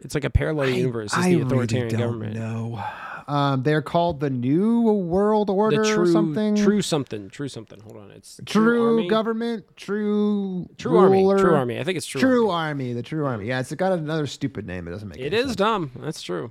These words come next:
Speaker 2: It is dumb. So, uh, they're sweeping everybody out. Uh, our main character decides that now that everything's going to shit, he's gonna loot,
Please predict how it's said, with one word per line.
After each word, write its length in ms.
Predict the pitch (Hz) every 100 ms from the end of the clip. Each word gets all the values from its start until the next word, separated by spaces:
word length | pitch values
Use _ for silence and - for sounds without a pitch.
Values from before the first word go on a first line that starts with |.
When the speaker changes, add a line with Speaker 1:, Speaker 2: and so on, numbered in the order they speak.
| -
Speaker 2:
It 140 | 120
is 180 | 113 107
dumb. 300 | 107 101 104
So, 320 | - 175 156
uh, 240 | 147 151 139
they're 100 | 147
sweeping 360 | - 226 202
everybody 460 | 185 175 160 156 139
out. 380 | 139 139 - -
Uh, 380 | 110 113 110 -
our 140 | 120
main 240 | 135 180
character 760 | 147 147 139 139 139 131 135 135 _ _ _ _ -
decides 540 | 131 120 151 139 135 110
that 460 | 127 123 120 - 135
now 180 | 135
that 140 | 143 139
everything's 360 | 139 127 123
going 200 | - 123
to 80 | 110
shit, 340 | - - 185 131
he's 180 | 127
gonna 380 | 113 110 104 95
loot, 320 | 90 117 190